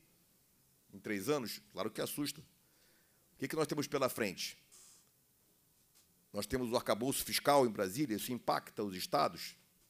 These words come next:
Talvez impacte um pouco. Talvez impacte negativamente até. Porque quando você pega a realidade de Brasília, que vai a noventa por cento, que não é diferente de estados e municípios,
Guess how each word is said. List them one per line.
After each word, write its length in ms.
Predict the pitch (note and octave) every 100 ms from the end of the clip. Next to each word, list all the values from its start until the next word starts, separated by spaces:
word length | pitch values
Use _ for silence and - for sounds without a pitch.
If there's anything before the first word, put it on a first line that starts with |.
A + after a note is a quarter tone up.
| _ _ _ _ _ _ _ _
Talvez 340 | F3 C3+ D3 C#3+
impacte 460 | D3 C3+ C3 -
um 60 | E3+
pouco. 380 | - C#3 - - _ _ _ _ _ _ _ _
Talvez 380 | - G#2 A#2 A2+
impacte 640 | A2 G#2+ G#2+ - - E2+ - _ _ _ _ _ _ _ _
negativamente 840 | - A#2 D3+ C#3 D3 C#3 G#2+ A2 G#2
até. 260 | - G2+ - - _ _ _ _ _ -
Porque 360 | E2+ - A2 G#2+ -
quando 180 | - G#2
você 240 | A2 -
pega 500 | B2 A#2 G#2+ F2 E2 - _ _ _ _ _ -
a 80 |
realidade 520 | F#2+ G#2 G2+ A#2+ B2+ A#2
de 100 | B2
Brasília, 460 | A#2 G#2 G2 F#2
que 120 | E2+
vai 140 | F2 A2
a 20 |
noventa 440 | A2+ F#2+ A#2+ -
por 160 | - A2
cento, 320 | - A#2 G2+
que 80 | -
não 100 | F3
é 100 | E3
diferente 480 | A#2+ - A2+ A2+ F#2+
de 120 | F#2+
estados 400 | F#2+ G#2 G2 F#2
e 20 |
municípios, 640 | F#2+ F#2+ E2+ F2+ E2+ -